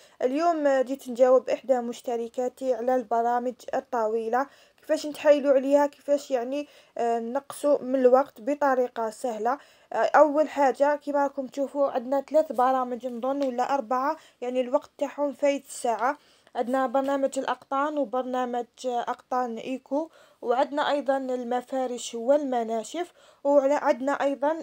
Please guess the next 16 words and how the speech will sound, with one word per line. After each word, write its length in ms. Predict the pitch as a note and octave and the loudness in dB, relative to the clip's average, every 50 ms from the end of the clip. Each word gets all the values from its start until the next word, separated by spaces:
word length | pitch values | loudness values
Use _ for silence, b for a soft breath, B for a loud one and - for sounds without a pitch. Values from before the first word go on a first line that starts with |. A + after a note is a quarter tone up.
| - _ | -12 _
كيما 260 | - D4 D4 D4 C#4+ | -4 0 2 2 2
راكم 220 | C#4+ C#4+ - C4+ | 2 0 -2 -12
تشوفوا 300 | C4 - - C4+ B3+ C#4 | -12 -10 -12 -10 -8 -8
الدليل 420 | C#4 G#3 G3+ C4 C4 B3+ G#3+ G#3+ A#3 | -8 -2 0 0 0 0 -2 -2 -2
راه 320 | B3 B3 B3+ A#3+ G#3+ A3 A3+ - | 0 0 -2 -2 -6 -10 -14 -14
قدامكم. 500 | - G#3 G3 - A#3 A3+ G#3+ - - D#4+ F4+ b b b b b b b | -14 -14 -8 -8 -8 -8 -6 -2 -2 -2 -2 b b b b b b b
أول 200 | C#4 D#4+ F#4 D4+ | 0 0 0 -2
حاجة 340 | B3+ C#4 D#4+ D4+ D4+ E4 D#4+ | 0 0 0 2 2 2 2
راح 160 | D#4+ C#4+ C4+ | 2 0 -4
نبدا 280 | C#4 C4+ A3+ G#3+ C#4 | -6 -6 0 2 2
لكم 280 | C#4 C#4 - C4+ A#3+ A3 | 2 2 0 -4 -4 0
بالأقطان، 580 | G#3+ D4+ C#4+ - B3 - - - - C#4 D4+ D4+ | 0 0 0 0 -4 -4 -4 -4 -2 -2 -2 -2
نديروا 360 | C#4 A#3 G3+ C4 C4+ C4+ C4 | -4 -6 -4 0 2 2 2
البرنامج 600 | A3+ F#3+ A3+ A3+ A3+ A3 A#3 A#3+ A#3 A3 G3+ - | 2 2 0 0 0 -2 -4 -4 -4 -6 -8 -10
تاع 120 | - A#3+ G#3 | -8 -6 -6
الأقطان 540 | A3 - G#3 - - _ - A#3+ C4+ E4 | -6 -8 -8 -14 -14 _ -4 -2 -2 -2